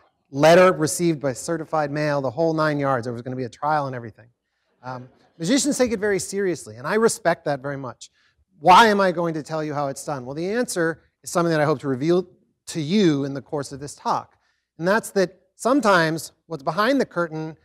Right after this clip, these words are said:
is as interesting as what's in front of the curtain.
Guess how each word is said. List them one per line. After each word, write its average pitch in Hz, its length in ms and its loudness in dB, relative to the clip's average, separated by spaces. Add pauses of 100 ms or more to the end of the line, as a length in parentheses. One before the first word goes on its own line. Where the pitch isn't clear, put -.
(160)
is 156 140 -8
as 156 160 2
interesting 175 600 0
as 139 160 -10
what's 147 220 -6
in 160 120 -12
front 214 200 -8
of 190 80 -8
the 143 80 -10
curtain. 101 300 -20